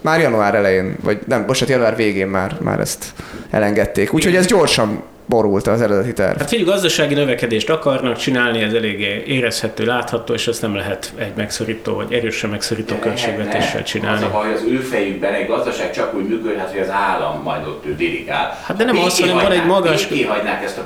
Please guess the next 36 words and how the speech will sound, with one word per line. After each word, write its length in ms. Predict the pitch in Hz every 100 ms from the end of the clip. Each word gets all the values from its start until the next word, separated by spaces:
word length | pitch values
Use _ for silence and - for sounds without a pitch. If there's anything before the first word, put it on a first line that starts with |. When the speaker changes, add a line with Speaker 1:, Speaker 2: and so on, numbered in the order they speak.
| -
Speaker 3:
kurva 240 | - -
gazdaságot, 640 | 131 123 117 117 123 135 - -
nagyon 440 | 120 165 160 143 131
jól 200 | 123 117
el 160 | 107 98
lenne 260 | 95 92
ez 140 | 90 78
a 140 | 76
magyar 160 | 82 82
gazdaság. 160 | - -
Speaker 2:
Figyelj, 220 | 185 165
van 100 | 165
egy 100 | 160
magas 300 | 143 156 135
költségvetési 760 | - 135 - 117 117 113 110 120
hiány. 380 | 110 117 95 92 82 -
Speaker 3:
Értem. 160 | -
Speaker 2:
Hogyha 340 | 127 123 139 127
az, 220 | 127 - 147 -
a-, 80 | 175 151 160
annál 220 | 147 139
kisebb 440 | 226 233 - 143
költségvetési 720 | - 139 - 127 120 120 113 123
hiányt 280 | 113 104
csinálsz, 440 | - 180 214 208 208
akkor 220 | 240 156
az 60 | 143
azt 200 | 143 -
jelenti, 340 | 123 131 127
hogy 100 | 123
egy 80 | 123
megszorítást 680 | 131 - 113 110 - 101 -
Speaker 3:
Így 60 |
van. 80 | 135
Speaker 2:
csinálsz, 280 | 151 160 156
tehát 300 | 135 131 -